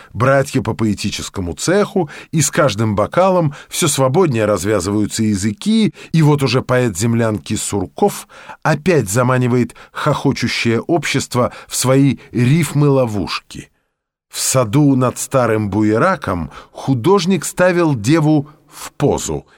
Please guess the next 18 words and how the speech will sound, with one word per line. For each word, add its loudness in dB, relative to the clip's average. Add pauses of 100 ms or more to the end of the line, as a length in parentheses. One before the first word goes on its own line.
Нарисовав 2 (180)
большую -2
розу, 0 (260)
он 2
покрывал 0 (240)
картину -2
лаком. -6 (1300)
Герой 2
сегодняшнего -2
вечера, 2 (280)
личный 2
друг 0
великого 0
вождя, 0 (200)
разговаривал 2
с -2
виновницей 0
торжества, -2